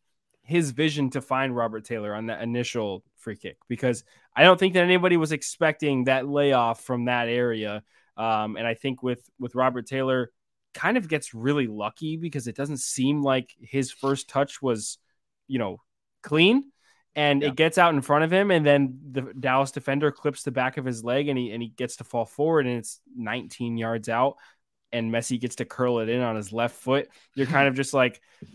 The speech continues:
Speaker 1: "Holy moly." And now every time Messi's taking a free kick, we saw it against the Orlando game too.
Speaker 2: Yep.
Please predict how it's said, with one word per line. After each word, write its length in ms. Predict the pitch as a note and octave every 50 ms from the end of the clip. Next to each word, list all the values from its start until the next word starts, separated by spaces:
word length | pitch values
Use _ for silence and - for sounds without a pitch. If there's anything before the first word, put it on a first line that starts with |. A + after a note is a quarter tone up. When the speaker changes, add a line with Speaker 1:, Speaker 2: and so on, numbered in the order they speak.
| - - - - - -
Speaker 1:
"Holy 280 | - B2+ B2+ A#2+ A2+
moly." 300 | A2+ A#2+ A#2+ A2 G2 G2+
And 40 | A#2
now 160 | C3+ D#3 F3+
every 240 | F3+ F3 F3+ F#3 F3+
time 260 | - F#3 F3+ E3 D#3
Messi's 360 | D3 D3 C#3+ - - D3+ C3+ -
taking 320 | - D3+ C#3+ D3+ C#3+ C3+
a 40 | B2+
free 240 | - - C#3 C3 B2
kick, 440 | - - E3+ D#3 A#2+ - - _ _ _ _ -
we 80 | B2+
saw 240 | - - F3+ F#3 E3+
it 40 | D3+
against 280 | C#3 C#3+ C#3+ C3+ -
the 60 | C#3+ B2+
Orlando 360 | A#2+ A#2 C3+ D3+ D#3 C#3+ C3+
game 280 | A#2+ B2 A#2+ A#2 A2
too. 420 | G#2+ - F3 F3+ D#3+ C3+ B2 A#2+ - _ _ _ _ _ _ _ -
Speaker 2:
Yep. 260 | D3 A2+ A#2 - -